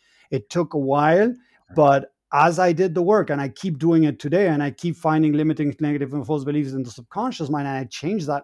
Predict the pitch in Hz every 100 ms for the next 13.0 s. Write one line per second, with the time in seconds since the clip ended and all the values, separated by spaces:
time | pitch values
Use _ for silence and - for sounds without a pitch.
0 | - 147 151 165 156 151 147 139 135 117
1 | - 160 139 117 _ _ - - 147 151
2 | 156 165 165 - 151 143 135 - 160 175
3 | 175 185 196 143 127 104 - _ - 151
4 | 139 143 - 165 165 156 160 165 135 143
5 | 139 143 143 110 165 160 175 165 156 160
6 | 147 139 139 - 175 - 175 151 160 180
7 | 196 202 202 208 196 226 175 127 160 180
8 | 170 214 170 165 147 165 165 196 185 _
9 | _ - 143 147 - - 147 151 147 139
10 | _ _ _ - 165 165 151 151 - 165
11 | 151 151 226 285 196 151 143 135 160 160
12 | 160 143 190 202 165 160 147 143 156